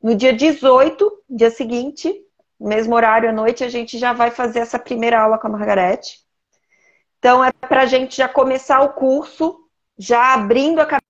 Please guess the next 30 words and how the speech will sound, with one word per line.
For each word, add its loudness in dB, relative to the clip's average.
cabeça, 2
destravando, 0
né? -6
E -8
como 2
a -2
gente -8
disse -8
aqui, -6
esse -6
destrave -2
serve 0
pra -2
questão 0
da 0
pintura -4
Bauer, 2
mas -8
também -6
serve -4
pra -6
todas 0
as -4
áreas 0
da -2
sua -4
vida -2
que -10
você -6
tem 0